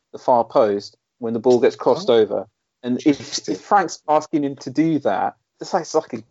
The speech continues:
Speaker 1: gimme, really, isn't it?
Speaker 2: Yeah.
Speaker 1: Yeah, so anyway, so there's Chilwell, obviously, and then Zuma, who's actually got forty-eight points. Chilwell's got the forty-one. You know, he's a centre-back, and it seems like him and Silva is the preferred choice for Frank.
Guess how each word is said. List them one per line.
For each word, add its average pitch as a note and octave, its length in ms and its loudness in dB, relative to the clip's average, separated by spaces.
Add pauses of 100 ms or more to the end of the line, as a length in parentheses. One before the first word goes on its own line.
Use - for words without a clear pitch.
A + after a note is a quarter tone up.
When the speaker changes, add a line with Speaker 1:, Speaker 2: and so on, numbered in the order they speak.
Speaker 1:
gimme, D3 320 2
really, G#2 320 0
isn't C#3+ 240 0
it? F#2+ 220 -6 (400)
Speaker 2:
Yeah. G2+ 280 -4 (420)
Speaker 1:
Yeah, G#2 340 -2
so B2+ 320 4
anyway, C#3 580 2
so - 100 -8
there's D#3 220 -2
Chilwell, A#2+ 440 4
obviously, A2+ 460 -2
and A#2+ 140 0
then B2 160 0
Zuma, A#2+ 560 -2 (200)
who's C3 220 -2
actually A#2+ 240 0
got A#2 160 -2 (100)
forty-eight B2 680 0
points. G#2 420 -8 (120)
Chilwell's G#2+ 360 -2
got - 300 -8
the - 60 -20
forty-one. G#2+ 600 -2 (400)
You D3 80 -4
know, C3 80 4
he's A#2+ 140 0
a B2+ 40 0
centre-back, C3 840 0 (260)
and A#2+ 160 0
it B2 80 -4
seems C3 260 -2
like A#2+ 440 0
him C#3+ 240 2
and A#2 160 0
Silva A#2 380 2
is A2 160 0
the - 60 -14
preferred A2+ 680 0 (280)
choice G#2+ 600 -2 (180)
for A#2 80 -8
Frank. G#2 500 -4